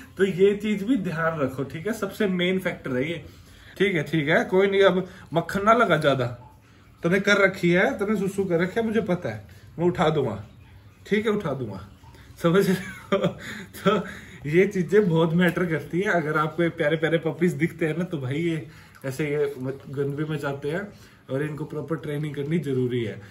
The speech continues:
नहीं इतनी साफ सफाई maintain नहीं रहती। और फिर maintain नहीं रहेगी तो आपके घर में कोई भी आएगा या आप खुद घुसोगे तो एक अलग सी smell आती है, और वो चीज़ आएगी तो फिर आपका मन सा भी उतर जाएगा ना रखने से। तो ये चीज़ जो इससे आप कैसे बचा सकते हो,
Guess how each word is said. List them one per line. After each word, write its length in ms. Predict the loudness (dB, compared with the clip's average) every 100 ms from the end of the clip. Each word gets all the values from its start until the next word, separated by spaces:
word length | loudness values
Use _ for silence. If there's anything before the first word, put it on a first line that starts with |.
| -14 -8
नहीं 120 | -6
इतनी 220 | -4 -2
साफ 320 | -2 -4 -4
सफाई 360 | -4 -6 -4 -2
maintain 400 | 0 -2 -4 -2
नहीं 120 | -2
रहती। 280 | -2 -2 -6 -8 -14 -20 -8
और 100 | -6
फिर 100 | -2
maintain 400 | -2 -2 -2 0
नहीं 120 | 0
रहेगी 260 | 0 -2 -2
तो 120 | -2
आपके 240 | -2 -4
घर 220 | -8 -6 -4
में 260 | -4 -6
कोई 180 | -6 -6
भी 140 | -2
आएगा 380 | 0 0 -2 -2
या 160 | -2 -2
आप 200 | -2 -2
खुद 200 | 0 2
घुसोगे 460 | 0 -2 -4 -4 -6 -12 -14 -6
तो 60 |
एक 120 | -4 0
अलग 220 | 2 0
सी 120 | -2
smell 340 | -4 -4 -2
आती 280 | -4 -6 -6
है, 180 | -6 -8 -14 -20 -14 -8
और 120 | -4
वो 220 | 2 2
चीज़ 260 | 2 2 2
आएगी 260 | 2 0
तो 120 | -2
फिर 160 | -2 -2
आपका 260 | -2 -4 -6
मन 220 | -2 -2
सा 140 | -2
भी 100 | -2
उतर 220 | -2 -4 -4
जाएगा 240 | -4 -2
ना 200 | -2 0
रखने 260 | 0 -2 -6
से। 180 | -6 -10 -18 -20 -10
तो 80 | -2
ये 220 | 4 4
चीज़ 180 | 4 0
जो 140 | 0
इससे 480 | -2 -2 -2 0 0
आप 320 | 0 -2 -4 -12 -20 -20 -8
कैसे 260 | -2 0 0
बचा 300 | -2 0 0
सकते 320 | 0 -6
हो, 60 | -8